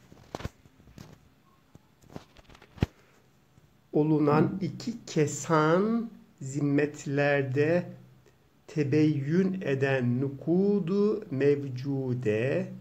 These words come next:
yani mevcut nakit paralar, nak-, nakdi paralar ve bir, ve bir res,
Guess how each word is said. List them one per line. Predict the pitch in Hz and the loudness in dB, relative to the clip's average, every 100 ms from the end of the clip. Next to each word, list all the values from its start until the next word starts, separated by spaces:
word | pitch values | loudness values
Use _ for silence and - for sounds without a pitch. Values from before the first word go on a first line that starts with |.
| - - _ _ _ - | -20 -20 _ _ _ -6
yani | 127 123 131 | -2 -2 0
mevcut | 135 139 131 - | 2 2 0 -6
nakit | 127 123 - - | -6 -6 -6 -6
paralar, | 127 113 120 120 - | -4 -2 -4 -6 -8
nak-, | 139 127 127 - | -6 -6 -8 -12
nakdi | 139 127 127 127 | -6 -6 -6 -8
paralar | 139 117 127 165 180 - - _ - | -6 -4 -2 -4 -6 -16 -20 _ -2
ve | 135 | -2
bir, | 131 139 165 160 139 | 0 0 0 -2 -2
ve | 135 127 | -2 0
bir | 170 180 127 127 | -2 -2 -4 0
res, | 139 165 - - - - | 2 2 0 -8 -10 -12